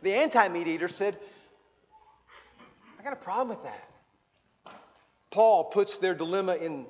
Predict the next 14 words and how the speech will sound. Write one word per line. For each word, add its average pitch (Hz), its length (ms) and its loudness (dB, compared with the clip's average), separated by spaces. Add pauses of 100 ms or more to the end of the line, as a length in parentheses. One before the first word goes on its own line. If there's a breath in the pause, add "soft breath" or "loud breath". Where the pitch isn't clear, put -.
these 190 240 -4
words. 139 260 -2
He 165 100 -8
says, - 260 -6 (180 loud breath)
"Some 247 340 2
are 202 140 4
accustomed 180 460 0
to 165 60 0
thinking 185 480 -6 (160 loud breath)
of 143 140 -4
idols 185 400 4
as 139 140 -8
being 170 280 -6
real. 120 280 -8